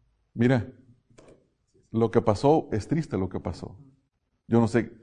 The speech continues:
qué, en qué contexto podemos hablar porque todos los problemas son diferentes, pero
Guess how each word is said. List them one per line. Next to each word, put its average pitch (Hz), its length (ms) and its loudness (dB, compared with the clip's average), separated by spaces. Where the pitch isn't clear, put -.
qué, 107 140 0
en 90 60 -2
qué 107 80 -8
contexto 107 420 -2
podemos 101 300 2
hablar 107 220 6
porque 87 280 0
todos 117 220 4
los 107 100 4
problemas 110 440 2
son 131 180 6
diferentes, 113 520 8
pero 160 360 10